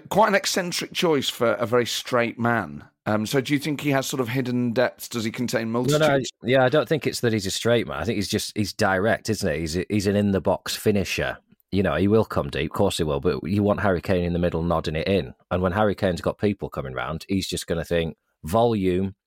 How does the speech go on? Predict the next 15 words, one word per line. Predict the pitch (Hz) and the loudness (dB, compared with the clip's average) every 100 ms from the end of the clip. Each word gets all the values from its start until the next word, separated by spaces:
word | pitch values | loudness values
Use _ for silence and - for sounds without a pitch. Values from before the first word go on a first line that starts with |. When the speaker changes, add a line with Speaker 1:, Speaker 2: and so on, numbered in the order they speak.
| _ | _
Speaker 2:
efficiency, | - - 95 - 78 73 76 65 - _ | -10 -6 -6 -4 -8 -6 -6 -8 -12 _
whack | - 87 107 - | -6 -2 -2 0
a | |
load | 98 87 | -2 -2
of | 85 | -4
chips | 92 82 - | -4 -4 -6
in | 80 | -4
the | |
middle | 87 98 | -2 -2
of | 80 | -2
the | 73 | -4
room | 73 73 | -4 -4
like | 67 - | -6 -8
a | - | -6
trough, | - - 87 - - | -6 0 -2 -2 -10